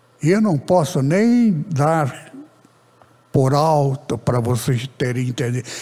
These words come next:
Quem será? Não convém. A gente tem que ficar calado, irmão, porque tem neto, tem filho, tem parente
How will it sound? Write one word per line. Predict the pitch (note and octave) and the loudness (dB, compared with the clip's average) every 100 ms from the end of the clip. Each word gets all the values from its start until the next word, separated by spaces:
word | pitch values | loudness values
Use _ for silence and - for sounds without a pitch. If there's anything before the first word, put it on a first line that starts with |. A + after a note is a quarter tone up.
| - - | -14 -2
Quem | D#3 F#3 | 2 2
será? | - E3+ D#3 B2+ G2 - - _ _ _ _ _ _ _ - | 2 0 2 0 -4 -8 -14 _ _ _ _ _ _ _ -6
Não | F3 A3 | -2 0
convém. | A3 A3 F#3+ A3 G#3 F#3 - - _ _ _ _ - - - - _ _ _ - | 0 0 0 0 -2 -4 -12 -20 _ _ _ _ -20 -20 -20 -20 _ _ _ -6
A | C#3+ | -2
gente | F#3+ G#3 G#3+ | 0 0 0
tem | A#3 | 0
que | - | -2
ficar | - F3+ F#3 D#3 | -4 -2 -2 -2
calado, | D#3+ C#3+ G3 D#3+ A#2+ | 0 2 2 2 0
irmão, | A2+ A#2+ A#2 | -2 -2 -2
porque | E3 D3+ D#3 | -2 0 -2
tem | D#3 C3 A#2+ B2 D#3 - - - - _ _ _ | -2 -2 -2 -4 -8 -16 -18 -16 -18 _ _ _
neto, | - D3 D#3 D3+ - D3+ D3+ _ - - _ _ _ - - - - | -2 0 0 -2 -6 -8 -8 _ -20 -20 _ _ _ -20 -20 -20 -8
tem | - B2+ | -2 -2
filho, | B2 - E3+ D3+ C#3+ C#3+ F3 - _ _ _ _ _ _ _ - - - - | -2 0 0 2 0 -2 -4 -12 _ _ _ _ _ _ _ -20 -20 -20 -8
tem | - C3+ | -2 0
parente | - D3 C#3 D#3+ D#3+ D#3 - D#3 E3+ A#3+ | 2 2 2 2 2 0 -4 -8 -8 -12